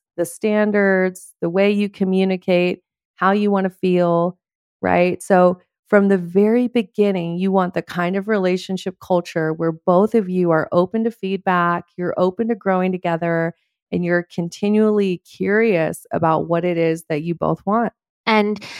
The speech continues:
Speaker 2: I know you have a lot of tips for people too. Like, let's say you're single, you wanna attract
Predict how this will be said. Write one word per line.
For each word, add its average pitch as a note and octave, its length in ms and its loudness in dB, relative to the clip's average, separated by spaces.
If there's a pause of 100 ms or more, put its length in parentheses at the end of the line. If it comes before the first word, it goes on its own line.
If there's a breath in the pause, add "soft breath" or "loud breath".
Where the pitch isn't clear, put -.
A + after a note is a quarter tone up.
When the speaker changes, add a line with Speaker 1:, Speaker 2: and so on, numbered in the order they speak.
(160 loud breath)
Speaker 2:
I A3 80 -2
know A3 100 2
you C4+ 140 2
have B3+ 220 0
a A3 40 4
lot F3+ 160 0
of F3 120 -6
tips - 260 -8
for F3 80 -6
people E3+ 320 -6
too. D#3+ 260 -2
Like, D#3+ 240 -2
let's E3+ 180 -2
say F#3+ 120 -2
you're F3+ 140 0
single, F3 520 2
you E3 160 -2
wanna F3+ 260 0
attract E3 440 -2